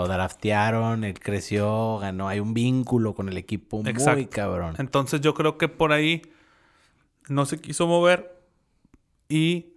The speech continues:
Speaker 2: eh, digo, la cosa es que fue muy rápido.
Speaker 1: Pues dicen que se espera que Gerrit Cole firme en los siguientes quince días.
Speaker 2: Sí, o sea, antes de que se acaben los winter meetings.
Speaker 1: Exacto, que están los winter meetings y que como que también él ya quiere tener definido qué pedo, o sea, para
Speaker 2: Claro, güey,
Speaker 1: las
Speaker 2: pues es que hay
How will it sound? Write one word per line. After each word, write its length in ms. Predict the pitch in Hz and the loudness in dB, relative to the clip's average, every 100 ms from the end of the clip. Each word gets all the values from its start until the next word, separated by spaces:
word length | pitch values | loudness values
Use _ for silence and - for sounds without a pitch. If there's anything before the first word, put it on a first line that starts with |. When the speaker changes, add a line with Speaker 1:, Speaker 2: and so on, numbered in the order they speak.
| _ _ _ _ _ _ _ - | _ _ _ _ _ _ _ -4
Speaker 2:
eh, 760 | 139 131 127 120 120 120 - _ _ _ _ _ _ | 0 2 2 2 2 0 -6 _ _ _ _ _ _
digo, 260 | 143 147 139 | -2 2 4
la 140 | 127 | 2
cosa 320 | 143 135 156 | 2 0 2
es 100 | 143 | 0
que 140 | - 151 | 0 0
fue 140 | 151 | 2
muy 240 | 147 151 135 | 2 2 4
rápido. 520 | 147 156 127 110 - _ _ _ | 2 2 -2 -4 -10 _ _ _
Speaker 1:
Pues 160 | 117 107 | -2 0
dicen 320 | 110 151 160 | 0 -2 -4
que 380 | 170 131 110 - | -2 -2 -4 -10
se 120 | - | -6
espera 460 | 104 - 117 147 175 | -6 -2 0 0 0
que 120 | 131 | -4
Gerrit 320 | 117 123 139 | -2 -2 -2
Cole 240 | - 127 139 | -2 -2 -2
firme 400 | 131 127 143 - | -4 -2 -2 -4
en 80 | 117 | -4
los 100 | 107 | -4
siguientes 460 | 110 104 104 - - | -4 -6 -6 -10 -6
quince 400 | 127 117 127 117 | -2 -2 -2 -2
días. 280 | 92 82 - | -4 -6 -2
Speaker 2:
Sí, 260 | 165 180 170 | 0 0 0
o 140 | 151 139 | -2 2
sea, 120 | 143 | 2
antes 180 | 131 165 | 2 2
de 40 | |
que 120 | 160 | 2
se 60 | 143 | 2
acaben 220 | 131 139 | 2 2
los 120 | 143 | 2
winter 340 | 139 139 147 139 | 0 0 0 0
meetings. 260 | 139 123 | 0 0
Speaker 1:
Exacto, 440 | 92 - 92 - - | -2 -4 -8 -10 -20
que 60 | |
están 220 | - 107 113 | -6 -4 -2
los 120 | 107 | -2
winter 260 | 117 120 | -2 -2
meetings 480 | 120 131 139 143 139 | 0 2 2 -2 -4
y 80 | 143 | -6
que 220 | 127 107 | -4 -4
como 280 | 113 113 107 | -2 -2 -2
que 120 | 107 | -6
también 360 | - 101 104 107 | -2 -2 0 0
él 140 | 117 | 0
ya 120 | 117 - | -2 -2
quiere 260 | 117 113 | -2 -2
tener 320 | 110 107 101 | -2 -4 -2
definido 720 | 104 107 107 101 101 107 101 95 | -2 -4 -2 -2 0 -2 -2 -6
qué 140 | - | -10
pedo, 340 | - 87 78 85 | -6 -4 -4 -4
o 40 | |
sea, 180 | 92 85 | -6 -2
para 160 | 123 | 2
Speaker 2:
Claro, 220 | 123 135 120 | 4 2 0
güey, 120 | 107 | -2
Speaker 1:
las 140 | 101 | -2
Speaker 2:
pues 140 | 95 90 | 0 0
es 40 | |
que 80 | |
hay 40 | 131 | 0